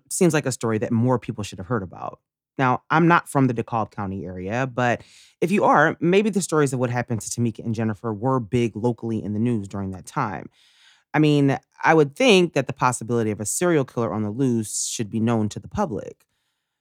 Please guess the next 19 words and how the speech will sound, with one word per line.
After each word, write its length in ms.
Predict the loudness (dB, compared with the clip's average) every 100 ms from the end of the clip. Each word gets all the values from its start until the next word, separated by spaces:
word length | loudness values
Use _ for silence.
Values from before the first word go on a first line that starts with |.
| _ -2
Now, 160 | 0 2
this 240 | 0 0 0
episode 440 | -2 -2 -2 -2 -2
is 120 | -4
the 80 | -6
first 340 | -2 -2 -4
time 480 | -6 -4 -2 -2 -2
that 160 | -4
I 120 | -4 -4
have 120 | -6
told 300 | -6 -4 -4
the 80 | -6
story 260 | -6 -4
of 160 | -4 -8
two 160 | -6
women 320 | -2 -2 -2 -6
in 240 | -4 -4
one 160 | -4 -6
episode. 580 | -10 -10 -10 -10 -14